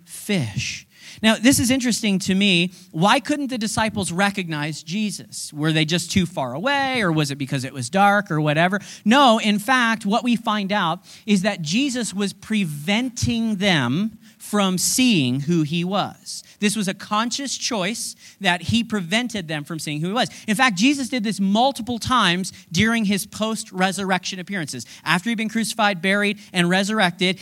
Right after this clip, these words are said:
he often made it so that he could be right next to people and they would not see or understand who he was. This happened with Mary when she went to the tomb. Now, this is not Mary, his mother. It's a different lady named Mary.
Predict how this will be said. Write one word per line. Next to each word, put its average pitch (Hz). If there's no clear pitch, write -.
he 247
often 233
made 220
it 175
so 214
that 196
he 233
could 220
be 202
right 196
next 269
to 180
people 156
and 214
they 220
would 220
not 226
see 240
or 180
understand 185
who 156
he 180
was. 214
This 220
happened 220
with 196
Mary 196
when 190
she 214
went 202
to 190
the 185
tomb. 185
Now, 156
this 170
is 175
not 185
Mary, 175
his 170
mother. 156
It's 147
a 151
different 147
lady 151
named 165
Mary. 135